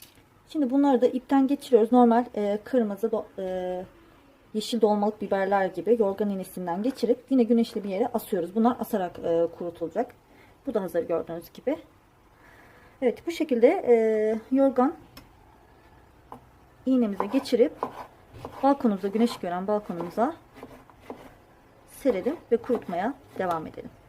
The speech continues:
Dediğim gibi iki gün çok güneşliyse iki üç gün içinde kuruyacaktır. Ben de bu aşamada bekleyeceğim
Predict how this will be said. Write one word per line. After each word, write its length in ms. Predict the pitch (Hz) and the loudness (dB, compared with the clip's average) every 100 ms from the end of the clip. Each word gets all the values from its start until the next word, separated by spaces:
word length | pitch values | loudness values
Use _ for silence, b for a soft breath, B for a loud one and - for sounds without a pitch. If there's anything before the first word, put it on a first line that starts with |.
| - B B B B - | -20 B B B B -10
Dediğim 280 | 269 233 196 | -4 -2 -2
gibi 140 | 208 | -4
iki 260 | 220 240 240 | -4 -4 -2
gün 140 | 214 | -2
çok 280 | 214 247 240 | -2 -2 -2
güneşliyse 480 | 220 220 - 220 - | -2 -4 -4 -8 -8
iki 280 | - - 220 | -10 -6 -6
üç 160 | 214 | -6
gün 100 | - | -10
içinde 260 | 190 196 208 | -10 -6 -8
kuruyacaktır. 680 | 226 202 196 190 - 220 - - - - - - - 226 | -6 -8 -8 -12 -8 -8 -8 -14 -20 -20 -20 -20 -6 -2
Ben 200 | 208 185 | 0 0
de 140 | 247 - 208 | -2 -2 -6
bu 60 | |
aşamada 340 | 202 180 165 214 | -6 -6 -6 -8
bekleyeceğim 600 | 190 - 160 - 220 | -8 -8 -10 -4 -4